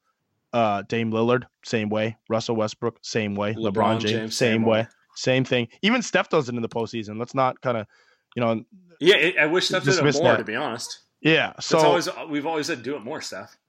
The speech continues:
Speaker 1: <laughs> 'Cause he's the best free throw shooter in the league. Um, so
Speaker 2: Of
Speaker 1: that's
Speaker 2: all
Speaker 1: one,
Speaker 2: time.
Speaker 1: uh, of all time. The, you know, I'd probably go Giannis. Um, it's just kind of the easy, like, uh, the easy pick.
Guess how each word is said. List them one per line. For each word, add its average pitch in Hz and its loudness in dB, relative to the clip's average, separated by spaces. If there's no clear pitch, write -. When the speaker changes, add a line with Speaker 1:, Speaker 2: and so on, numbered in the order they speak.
Speaker 1:
<laughs> - -4
'Cause 123 -8
he's 110 -10
the 110 -10
best 101 -10
free 113 -8
throw 98 -8
shooter 98 -8
in 92 -8
the 92 -10
league. 113 0
Um, 123 4
so - 2
Speaker 2:
Of 160 4
Speaker 1:
that's - 0
Speaker 2:
all 151 4
Speaker 1:
one, 147 4
Speaker 2:
time. 123 -2
Speaker 1:
uh, 147 6
of 123 -4
all 113 -4
time. 92 -6
The, 196 0
you 226 2
know, 202 6
I'd 190 4
probably 226 0
go 151 2
Giannis. 110 -6
Um, 101 -8
it's 123 -6
just - -8
kind 151 2
of 131 2
the 113 -4
easy, 107 -4
like, 95 -6
uh, 98 2
the 98 -4
easy 117 0
pick. 117 -2